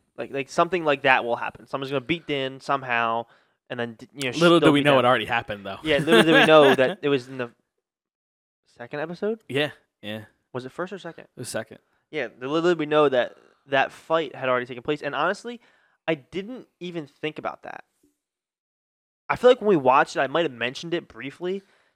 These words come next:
Speaker 1: just 'cause, like, oh, well, like, he lost, but then she get-, does that make her the master of the
Speaker 2: Well,
Speaker 1: dark saber?
Speaker 2: te-, he, he, he found a loophole 'cause technically he didn't lose in combat. He just got trapped.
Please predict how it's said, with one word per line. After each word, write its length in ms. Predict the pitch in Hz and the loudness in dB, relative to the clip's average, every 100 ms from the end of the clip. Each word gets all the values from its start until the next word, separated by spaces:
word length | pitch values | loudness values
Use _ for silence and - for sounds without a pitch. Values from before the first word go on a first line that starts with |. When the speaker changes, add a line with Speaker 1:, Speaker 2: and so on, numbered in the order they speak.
| - | -20
Speaker 1:
just 120 | 135 | -8
'cause, 80 | 156 | -6
like, 140 | 135 | -2
oh, 160 | 208 220 | 0 0
well, 80 | 135 | -2
like, 140 | 127 | -6
he 160 | - 165 | -10 -8
lost, 320 | 165 170 - | -6 -6 -10
but 80 | - | -18
then 120 | 139 | -16
she 140 | - | -12
get-, 180 | 151 - | -10 -6
does 220 | 151 131 | -6 -4
that 160 | 151 143 | -8 -6
make 160 | 143 | -8
her 120 | 147 135 | -8 -12
the 280 | - 127 | -8 -8
master 400 | 120 123 139 - | -8 -8 -10 -10
of 40 | 170 | -4
the 60 | |
Speaker 2:
Well, 80 | 196 | -2
Speaker 1:
dark 100 | 196 | -2
saber? 140 | 214 120 | -4 -4
Speaker 2:
te-, 120 | 156 | -8
he, 60 | 160 196 170 | -8 -8 -8
he, 40 | |
he 40 | 175 | -8
found 220 | 220 196 | -4 -4
a 40 | |
loophole 360 | 127 139 - 104 | -2 -4 -6 -10
'cause 120 | 117 | -6
technically 260 | 156 - 170 | -6 -4 -8
he 120 | 143 | -8
didn't 180 | 143 87 | -10 -10
lose 260 | 113 117 | -10 -10
in 120 | 104 98 | -12 -14
combat. 480 | 107 95 90 58 - _ _ | -14 -14 -14 -16 -18 _ _
He 160 | - 127 | -12 -8
just 220 | 135 - | -8 -2
got 220 | 127 - _ _ _ _ _ _ | -2 -2 _ _ _ _ _ _
trapped. 560 | - - 107 - - | -12 -8 -8 -10 -20